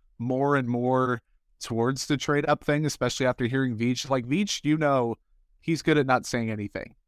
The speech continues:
And, like, that part, though, I was like, "Huh, okay, well, he, he's put some thought into this, so I'm gonna go trade up."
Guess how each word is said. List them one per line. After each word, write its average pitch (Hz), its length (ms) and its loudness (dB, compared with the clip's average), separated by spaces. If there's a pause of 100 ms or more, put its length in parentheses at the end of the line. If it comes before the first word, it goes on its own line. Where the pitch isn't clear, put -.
(120)
And, 165 140 2
like, 135 220 2
that 143 240 4
part, 160 340 0
though, 117 380 0 (420)
I - 40 -6
was 202 80 -6
like, 208 120 0
"Huh, - 280 0 (340)
okay, 139 280 2
well, 175 160 2
he, 180 120 0
he's 196 280 -2 (140)
put - 160 -6
some 165 160 -4
thought 160 240 6
into 131 180 0
this, 120 200 -4
so 123 360 -2 (280)
I'm 147 160 2
gonna 175 160 2
go 165 180 0
trade 139 380 0
up." 120 340 0